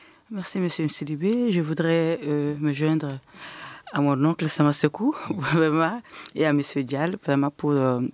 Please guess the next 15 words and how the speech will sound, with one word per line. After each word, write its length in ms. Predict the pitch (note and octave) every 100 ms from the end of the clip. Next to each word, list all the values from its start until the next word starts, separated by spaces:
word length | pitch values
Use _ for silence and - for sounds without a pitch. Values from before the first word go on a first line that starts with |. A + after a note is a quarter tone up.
| _
saluer 380 | - - D#3 D3+
vos 160 | C3+ C3+
auditeurs 540 | B2 B2+ B2+ - D#3 - - - -
et 80 | D3
vous 160 | C3+ C#3
remercier 480 | D3 D3+ D3 D3+
de 80 | C#3+
nous 140 | C#3+ C#3
avoir 280 | C#3 C#3
donné 320 | C#3 C#3 C3+ C#3+
cette 280 | - C#3+ -
opportunité. 720 | D3 C3+ - C#3 C#3 - D3 - - - - - - - - -
Donc, 300 | F#3+ G3 E3+
euh, 320 | E3 D#3+ D#3+
l'alphabétisation, 1300 | D3+ - F#3 E3+ - F3 F3+ - - G#3 G#3+ A3 A#3+